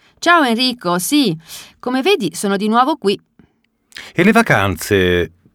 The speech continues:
Speaker 2: come sono andate?
Speaker 1: Ah, molto bene, sono appena tornata.
Speaker 2: E dove sei stata di bello?
Speaker 1: Sono stata due settimane in Grecia.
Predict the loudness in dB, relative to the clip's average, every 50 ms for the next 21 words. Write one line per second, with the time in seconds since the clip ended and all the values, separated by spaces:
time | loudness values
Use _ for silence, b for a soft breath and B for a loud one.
0 | _ 0 0 2 2 2 0 0 0 2 4 4 4 2 2 2 2 0 0 0
1 | 0 0 2 0 0 -4 _ -6 -4 -2 0 0 0 0 0 -2 -2 -2 -2 -2
2 | -2 -4 -4 -4 -4 -2 0 0 2 2 2 2 2 2 2 0 0 -2 -2 -2
3 | -2 0 -2 -2 -2 -2 0 0 0 0 -2 -2 -2 0 0 2 2 2 0 0
4 | 0 -2 -2 -2 -4 _ _ _ _ _ _ _ _ _ _ _ _ _ _ _
5 | _ _ _ _ -20 -12 -6 -4 -4 0 0 0 2 2 2 2 0 0 0 2
6 | 0 0 2 0 -2 -4 -4 -2 -2 -2 -2 0 0 0 0 0 0 -6 _ _
7 | _ _ -8 -4 -2 -2 -2 -2 -2 0 0 0 0 0 -2 -4 -2 -2 -4 -4
8 | -4 -4 -4 -2 -2 0 0 2 0 0 0 -2 -2 0 0 0 0 -2 -2 -2
9 | 0 0 -2